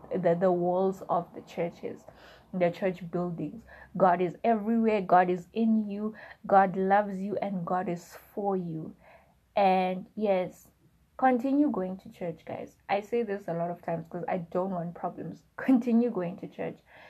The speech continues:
um, to fellowship and to worship with other believers and to receive some teachings. But also, within that, have your own relationship with the Holy Spirit. And know that just because you missed the Sunday,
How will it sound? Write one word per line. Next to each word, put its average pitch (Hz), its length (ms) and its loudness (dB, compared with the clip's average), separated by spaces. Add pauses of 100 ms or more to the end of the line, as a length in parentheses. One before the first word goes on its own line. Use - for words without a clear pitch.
(400)
um, 180 280 0
to 220 120 -2
fellowship 226 500 4
and 196 180 -2
to - 100 -8
worship 175 520 -2
with 175 140 -4
other 185 220 -2
believers 165 600 -6
and 226 200 -4
to 269 80 -4
receive 254 460 -2
some 202 200 -6
teachings. - 560 -14 (1700)
But 208 200 2
also, 220 640 2 (440)
within 226 480 0
that, 190 300 0 (280)
have 247 240 4
your 240 140 2
own 208 160 -2
relationship 190 600 -8
with 175 120 -10
the 180 100 -8
Holy 180 260 -10
Spirit. - 500 -10 (280)
And 214 500 4
know 233 220 6
that 202 340 0
just 233 240 0
because 233 500 -4
you 196 220 -8 (100)
missed 202 420 -4
the 240 100 -2
Sunday, 226 540 -2